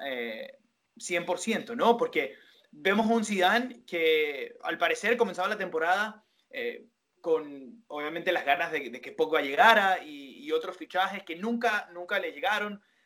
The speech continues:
Eh, al inicio de esta pretemporada fue que le llegaron los fichajes prácticamente, Hazard, Militao, que, que se fichó antes de que terminara incluso la temporada pasada.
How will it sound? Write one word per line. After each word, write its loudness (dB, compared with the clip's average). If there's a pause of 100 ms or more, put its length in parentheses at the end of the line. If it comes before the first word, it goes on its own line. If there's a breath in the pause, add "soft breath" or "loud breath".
Eh, -6
al -8
inicio -2
de 8
esta 2
pretemporada 2
fue -12
que -8
le -6
llegaron -4
los -8
fichajes -10
prácticamente, -6
Hazard, -4 (300)
Militao, 6
que, -6
que -12
se -14
fichó 0
antes 2
de -10
que -12
terminara 0
incluso -8
la -10
temporada -2
pasada. 0